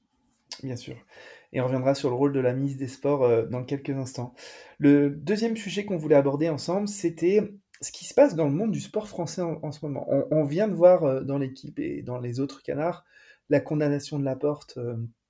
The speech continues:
et d'Altrad à un an de prison ferme, en tout cas, euh, c'est ce qui est, euh, requis par le tribunal. Euh, France deux mille vingt-trois est dans la tourmente également. Pas mal d'affaires dans le monde du foot et notamment au P S G avec l'affaire Amraoui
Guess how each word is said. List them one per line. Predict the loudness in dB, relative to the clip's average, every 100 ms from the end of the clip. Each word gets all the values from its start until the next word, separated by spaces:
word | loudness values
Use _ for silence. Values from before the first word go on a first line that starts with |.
| _ _ _ _ _ -6
et | 0
d'Altrad | 2 2 2 2 2 0
à | -2 -4 -2
un | -2
an | -2
de | -4
prison | -6 -6
ferme, | -4 -4 -4
en |
tout | -8 -2
cas, | -2 -2 -10 _
euh, | -14 -14
c'est | -14 -16
ce |
qui | -14 -10 -8
est, |
euh, | -8 -10 -14 -20 _ _
requis | -8 -6 -6 -8 -14 -14
par | -14 -14
le |
tribunal. | -14 -14 -8 -6 -6 -8 -14 -20 -20 -20 _ 0
Euh, | 4 6 6 2
France | 0 0 2 -2 -6
deux | -4
mille | -2
vingt-trois | -2 -2 -4 -4 -2 -2
est | -2
dans | 0 0
la | -2
tourmente | -4 -6 -6
également. | -8 -6 -2 0 -2
Pas | 2 4
mal | 4 4
d'affaires | 2 2 -2 -2 -8 _ _ -20 -20 _ 0
dans | 0
le | 2
monde | -2
du | -4
foot | -10 -12 -8
et | -6
notamment | -4 -4 -2 -4
au |
P | -2
S | -2 -2
G | -2
avec | -2 -4
l'affaire | -10 -12 -10 -10 -8
Amraoui | -10 -8 -6 -6 -8 -12